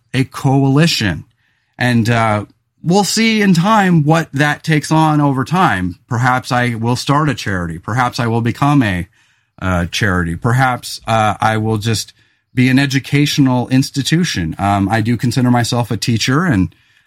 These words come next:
I consider myself an activist. Um,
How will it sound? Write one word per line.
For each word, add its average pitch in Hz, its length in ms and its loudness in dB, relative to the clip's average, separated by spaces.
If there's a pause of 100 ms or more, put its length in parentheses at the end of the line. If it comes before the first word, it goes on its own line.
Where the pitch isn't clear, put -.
I 110 80 -2
consider 123 340 2
myself 117 420 0
an 117 80 2
activist. 110 800 -2
Um, 107 480 0